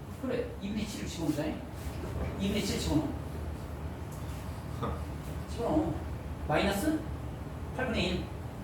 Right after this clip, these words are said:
Speaker 1: 아니, 아니, 잘못했다.
Speaker 2: 네.
Speaker 1: 마이너스 잘못했다. 이 분의 칠 빼기 이 분의 사니까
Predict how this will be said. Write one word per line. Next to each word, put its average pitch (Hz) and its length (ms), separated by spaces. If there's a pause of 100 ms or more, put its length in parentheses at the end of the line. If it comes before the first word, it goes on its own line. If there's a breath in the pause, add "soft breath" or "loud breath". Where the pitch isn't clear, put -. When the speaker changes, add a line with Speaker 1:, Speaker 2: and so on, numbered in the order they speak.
(840)
Speaker 1:
아니, 233 160
아니, 233 200
잘못했다. 214 400
Speaker 2:
네. - 60 (140)
Speaker 1:
마이너스 220 300
잘못했다. 190 340 (300)
이 220 140
분의 233 200
칠 247 240
빼기 220 480
이 202 100
분의 208 160
사니까 185 520